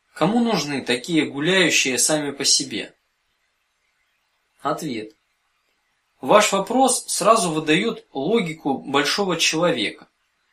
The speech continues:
Может быть, бизнесмена, всех купить. Или "я тебе плачу деньги, поэтому сиди и не дергайся".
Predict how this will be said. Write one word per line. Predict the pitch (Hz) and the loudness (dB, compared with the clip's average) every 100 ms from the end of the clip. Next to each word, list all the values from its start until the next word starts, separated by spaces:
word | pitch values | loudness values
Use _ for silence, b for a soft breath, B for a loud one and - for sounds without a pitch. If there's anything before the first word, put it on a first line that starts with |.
| _ - | _ -6
Может | 160 233 151 143 | 0 0 0 -2
быть, | 202 - | -4 -4
бизнесмена, | 135 175 170 175 - 127 104 92 - | -6 -2 0 2 2 0 -4 -6 -12
всех | - - 160 160 | -4 2 2 0
купить. | - 151 135 107 - _ _ _ _ _ _ _ - | -8 -10 -10 -12 -18 _ _ _ _ _ _ _ -2
Или | 185 185 160 | 2 4 4
"я | - 165 175 | 4 2 2
тебе | 156 160 | 0 -2
плачу | 160 165 - 175 | 0 0 0 -2
деньги, | 156 247 160 110 - - _ _ | 0 0 0 -4 -10 -14 _ _
поэтому | 139 170 170 170 156 | 0 2 2 0 2
сиди | - 196 202 233 | 0 0 -2 -2
и | 160 | 0
не | 180 180 | -2 -2
дергайся". | 127 107 98 - - - | -2 -4 -4 -8 -10 -12